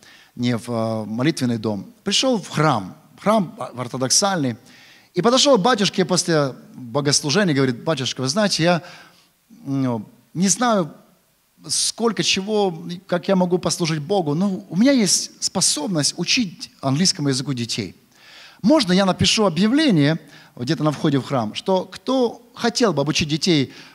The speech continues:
а, английскому языку, а, вот мой телефон, вот мой, а, там адрес, э, я готов раз в неделю давать такие уроки бесплатно,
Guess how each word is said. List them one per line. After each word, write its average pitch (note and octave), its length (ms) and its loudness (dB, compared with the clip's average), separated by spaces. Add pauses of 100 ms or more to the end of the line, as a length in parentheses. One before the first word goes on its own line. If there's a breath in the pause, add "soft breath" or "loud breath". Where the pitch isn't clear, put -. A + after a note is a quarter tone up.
(140 loud breath)
а, C3+ 200 0
английскому E3 400 -2
языку, C#4 420 -2 (460 soft breath)
а, G3 300 2
вот D4+ 280 -2
мой A3+ 200 4
телефон, C#4+ 600 2 (140)
вот A#3 220 2
мой, A#3 200 2 (140)
а, F#3 220 2
там F#3 420 -2 (160)
адрес, G#3 460 2 (380 loud breath)
э, E3+ 140 2
я C4 120 8
готов G#3+ 320 4
раз G#3+ 180 4
в - 60 -2
неделю G3+ 320 2
давать F3+ 260 2
такие E3 240 -2
уроки D#3 240 0
бесплатно, C#3+ 840 -4